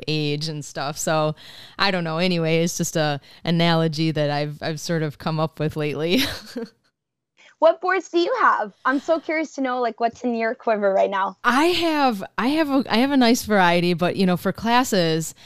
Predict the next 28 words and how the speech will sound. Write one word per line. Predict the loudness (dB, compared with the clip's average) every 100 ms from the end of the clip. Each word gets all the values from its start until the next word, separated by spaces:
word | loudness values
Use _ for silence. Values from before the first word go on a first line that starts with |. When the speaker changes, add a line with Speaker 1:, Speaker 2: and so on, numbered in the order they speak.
| -20 -20 -4
Speaker 1:
I | 0
have | 2 2
inflatables, | 0 0 0 0 0 -2 -4 -6 -8 -10 -14 -20 -18 -2
and, | 0 2 2 0 2
um, | 2 2 0 -4
it's | -2
an | 0
Evolve | 2 4 6 4 0
brand, | -4 -4 -2 -4 -4 -4
Evolve | -2 -2 -2
paddle | -4 -6 -4
boards. | -4 -6 -6 -6
They're | -6 -6
out | -6
of | -6
Ocean | -8 -8 -8
City, | -8 -8 -6
Maryland, | -4 -4 -4 -6 -8 -8
and | -8 -8 -8
I've | -8 -8 -8
really | -6 -8
grown, | -8 -4 -2 0 0
you | -2
know, | -4
to | -6 -8
love | -6 -6
that | -8 -8
brand. | -4 -2 0 -2 -4